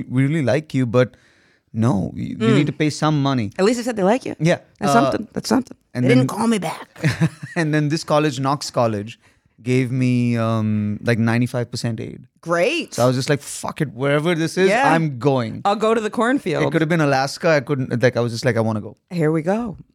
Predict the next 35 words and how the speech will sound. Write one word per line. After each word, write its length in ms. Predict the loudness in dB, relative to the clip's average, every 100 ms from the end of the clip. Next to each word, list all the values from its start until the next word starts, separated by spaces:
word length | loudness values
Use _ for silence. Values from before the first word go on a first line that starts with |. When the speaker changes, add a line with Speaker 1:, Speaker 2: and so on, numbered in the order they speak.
| _ -20 -20 -20 _ -4
Speaker 2:
Okay, 160 | -2
so 200 | 2 2
on 200 | 2 0
this 260 | 0 0 -4
show, 380 | -4 0 2 0
we 100 | 0
talk 200 | -2 0
about, 280 | 0 0
like, 120 | 0 -2
modern 280 | 0 2 2
masculinity 1040 | 0 -2 0 2 2 2 0 0 0 0
and 440 | 0 2 2 0 -4 -10 -20 _ _ _ _ _ -10
through 180 | -2 0
your 300 | 2 2 2
lens, 320 | 0 -2 -4
of 120 | -6 0
Speaker 1:
Mm-hmm. 140 | 4
Speaker 2:
course. 400 | 4 2 -14 -20 _ _ _ _ _ _
As 120 | -2
someone 240 | 0 2 2
who's 200 | 0 2
lived 180 | 0 2
in 100 | 0
multiple 340 | 0 0 -4
countries, 520 | -2 -2 0 0 0 -4
how 200 | -2 0
does 200 | 0 -2
the 140 | 0
idea 320 | 0 2 2 0
of 120 | 0
masculinity 680 | -2 -2 0 0 2 0 -2
vary 440 | 0 0 2 0
around 280 | 0 0 0
the 80 | -2
world? 440 | 0 2 0 -6